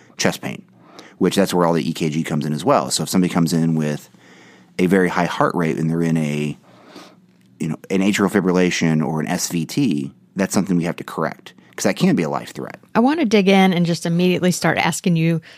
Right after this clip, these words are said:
Speaker 2: some hard questions. All right, help me with this patient. Sometimes a patient looks dreadful. Everything about them screams cardiac.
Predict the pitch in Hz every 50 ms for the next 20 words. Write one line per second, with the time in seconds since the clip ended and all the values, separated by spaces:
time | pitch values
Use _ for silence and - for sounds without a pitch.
0 | - _ - - 185 170 - - 175 165 156 147 - - - 147 123 - - -
1 | - 127 113 135 - - - - _ _ _ _ _ _ _ _ - 190 185 175
2 | 190 208 269 - 226 214 190 175 - 160 151 - - - - - - - 190 -
3 | - 269 320 330 - 294 233 208 196 - - 190 - - - 190 190 - 214 185
4 | - 165 165 170 - - - - - _ - 180 - - 160 165 156 143 127 -
5 | - - - - - _ _ _ _ _ _ _ _ - 208 220 220 254 254 233
6 | - 240 226 220 185 165 170 165 160 160 - - 165 165 170 165 - - - -
7 | - 165 160 165 160 156 151 151 - - - _ _ _ _ - - - 165 147
8 | 127 120 - - - -